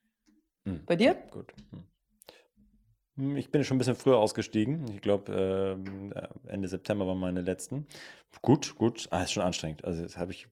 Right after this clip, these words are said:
Speaker 1: weiß gar nicht, hab ich dir schon mal gesagt? Ich weiß nicht, ob hier im Podcast, aber Alter, so den ganzen September, äh, on the road sein gefühlt, das ist schon heftig. Ja.
Speaker 2: Ja.
Speaker 1: Aber war klar, dass es anstrengend wird, jetzt nach, äh, zweieinhalb Jahren mal wieder,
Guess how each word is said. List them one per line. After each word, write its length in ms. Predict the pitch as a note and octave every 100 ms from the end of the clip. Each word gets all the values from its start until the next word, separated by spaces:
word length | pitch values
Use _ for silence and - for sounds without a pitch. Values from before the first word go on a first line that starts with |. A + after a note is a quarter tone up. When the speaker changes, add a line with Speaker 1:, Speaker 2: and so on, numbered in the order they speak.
| -
Speaker 1:
weiß 180 | E2+
gar 120 | - D#2
nicht, 180 | D2+
hab 100 | -
ich 60 | E2
dir 140 | -
schon 160 | E2 E2
mal 100 | E2
gesagt? 340 | E2 F2 -
Ich 80 | -
weiß 80 | E2+
nicht, 100 | D#2+
ob 120 | D2+
hier 80 | F2+
im 60 | D#2
Podcast, 420 | F#2 - F2 -
aber 300 | D#2+ D2 -
Alter, 500 | - E2 D#2 C2 C2 _ - - - - _
so 160 | - F2
den 140 | D#2+
ganzen 420 | - E2+ F2+ E2
September, 720 | D#2+ E2+ - F2 F2 F2 F2 - - - -
äh, 20 |
on 380 | C2 - - F#2
the 60 |
road 260 | F#2 F#2+ F#2+
sein 200 | F2+ F2+
gefühlt, 400 | F2 - F#2+ F2
das 140 | -
ist 180 | - -
schon 300 | - E2 D#2 - _ _ - - -
heftig. 400 | - - - - _ - - -
Ja. 140 | G1+
Speaker 2:
Ja. 160 | F3 E3+
Speaker 1:
Aber 400 | - A#2+ F#2+ - - - _ _ -
war 140 | - F2+
klar, 240 | - F2+
dass 160 | F2 E2
es 280 | E2 - -
anstrengend 440 | D2 F2 F2 D#2+
wird, 200 | E2+ D#2+
jetzt 240 | E2 E2 E2+
nach, 280 | D#2+ -
äh, 140 | F2+ E2
zweieinhalb 480 | - E2+ E2 D#2+ D#2+
Jahren 260 | D#2+ E2
mal 160 | E2 D#2
wieder, 360 | E2 D#2+ D#2+